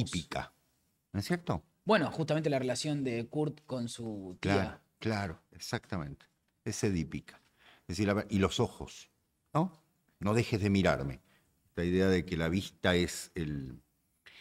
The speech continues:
Speaker 1: el, digamos, el órgano por el cual entra la verdad, algo tan griego, ¿no? Por otra parte.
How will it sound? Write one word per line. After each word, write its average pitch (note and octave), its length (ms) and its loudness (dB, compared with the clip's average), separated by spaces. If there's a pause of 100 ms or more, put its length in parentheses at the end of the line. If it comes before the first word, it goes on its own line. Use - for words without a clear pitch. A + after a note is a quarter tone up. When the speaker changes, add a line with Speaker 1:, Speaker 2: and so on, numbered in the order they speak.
(460)
Speaker 1:
el, E2 420 -2
digamos, E2+ 360 0
el G2 100 2
órgano B2+ 420 8
por F2+ 140 2
el F#2 100 2
cual A2+ 280 4
entra F#2+ 380 4
la D#2 120 6
verdad, C#2 420 0
algo D#2+ 200 0
tan F2 160 0
griego, E2+ 440 2
¿no? D#2+ 140 -2
Por D2+ 160 -8
otra C#2+ 200 -8
parte. - 360 -16